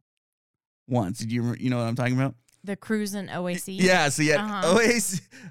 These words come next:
Speaker 1: uh, A O C and Senator
Speaker 2: What did I
Speaker 1: Cruz.
Speaker 2: say? O A C. Yeah,
Speaker 1: Yeah.
Speaker 2: A O C.
Speaker 1: <laughs> Uh, they agreed on something with this whole, uh, my, uh,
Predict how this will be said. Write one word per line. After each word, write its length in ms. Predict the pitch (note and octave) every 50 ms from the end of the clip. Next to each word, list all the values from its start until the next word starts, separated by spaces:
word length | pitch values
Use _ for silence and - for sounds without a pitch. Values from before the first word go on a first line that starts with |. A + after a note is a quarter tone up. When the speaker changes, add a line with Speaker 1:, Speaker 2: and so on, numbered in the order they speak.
| - -
Speaker 1:
uh, 180 | - A#2+ A#2+ - -
A 200 | C#3+ E3+ G3+ A#3
O 100 | A#3 A3
C 420 | - - F3+ E3+ E3 E3 E3 D#3+ A2
and 540 | G#2+ C#3 C#3+ C#3 C#3 C3+ C3 C3 A#2 - - _ _ _ _ _ -
Senator 340 | - - D3+ D#3 E3 F#3 F3
Speaker 2:
What 120 | - D#3 -
did 60 | D#3
I 20 |
Speaker 1:
Cruz. 180 | D3+ D3+ D3+ D3 D3 C#3+
Speaker 2:
say? 40 | -
O 40 | G#3
A 120 | G3+ G3+ -
C. 140 | - - - -
Yeah, 300 | F2 B2 F3 F3 D#3+ -
Speaker 1:
Yeah. 80 | D3 -
Speaker 2:
A 200 | E3 F3+ F#3 F#3+
O 100 | G3 G#3+
C. 260 | - - - D#3+ D3 E3+ C4+ - - - - F#3+ -
Speaker 1:
<laughs> 380 | - - - - - - _ -
Uh, 460 | - D3 D3+ D3+ C#3+ C3+ B2 G2+ - - _ _ _ _ -
they 120 | G#3+ A#3
agreed 460 | C4 C4+ G#3 E3+ G3+ C4 C#4+ D4+ D#4+ D#4
on 180 | C#4+ A3 E3+
something 560 | A2 - F#3+ E3+ D#3+ D3+ C#3 C3+ B2 A#2 A2+
with 160 | A2+ C#3+ C#3+ -
this 180 | F3 F3 -
whole, 520 | - F#3+ F#3+ F#3+ F#3+ F#3+ F#3+ F#3+ F3+ F3 -
uh, 600 | - D3+ D3+ D3 D3 C#3+ C#3+ C3+ B2+ A#2 G#2+ G2 - - _ _ _ _ _ _ _ _ _ _ _ _ _ _ _ _ _ - - -
my, 260 | - C#3 C#3 C#3 C#3 B2+
uh, 320 | A#2+ A2+ G2+ G2 E2+ C#2+